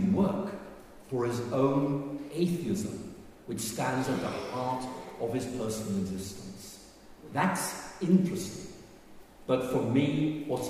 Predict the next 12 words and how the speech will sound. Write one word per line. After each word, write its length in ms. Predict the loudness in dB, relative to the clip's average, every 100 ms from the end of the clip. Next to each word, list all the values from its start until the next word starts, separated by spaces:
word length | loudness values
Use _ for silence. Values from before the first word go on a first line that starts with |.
| 4
even 520 | 6 6 4 4 6
more 420 | 6 8 8 6
interesting 680 | 2 0 -4 -8 -8 -8 -10 -12 -16 -4
is 280 | 4 6 6
the 480 | 4 6 2 -2 -4 4
realization 1000 | 10 12 12 10 6 8 6 6 2 0 -4 -8 -12 -16 -18 4
that 340 | 4 6 2
this 300 | 2 2 2 -4 6
opens 560 | 8 10 8 6 6
up 240 | 4 2 0
the 80 | -2
question 680 | 4 4 4 0 -2 -4